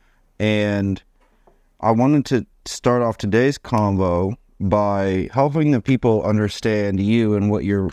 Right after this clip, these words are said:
what your goal is here in cannabis. Is, what, what are your goals? What kind of impact are you really trying to have here?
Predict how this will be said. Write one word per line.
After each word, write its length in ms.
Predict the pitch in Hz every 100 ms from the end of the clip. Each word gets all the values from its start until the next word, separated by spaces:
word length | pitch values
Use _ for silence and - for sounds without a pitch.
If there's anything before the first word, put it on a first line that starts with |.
| -
what 180 | 107 131
your 140 | 175
goal 400 | 120 101 123 110
is 160 | 92 -
here 160 | 92
in 120 | 85 78
cannabis. 440 | 90 82 71 -
Is, 200 | 123 120
what, 180 | 135 -
what 140 | 165
are 160 | 135 143
your 140 | 110
goals? 320 | 98 92 76
What 140 | 101 139
kind 160 | 208
of 100 | 175
impact 340 | 135 143 117 95
are 80 | 107
you 140 | 107
really 240 | 104 113
trying 240 | 110 113 104
to 60 | 95
have 300 | 104 98 -
here? 280 | 80 69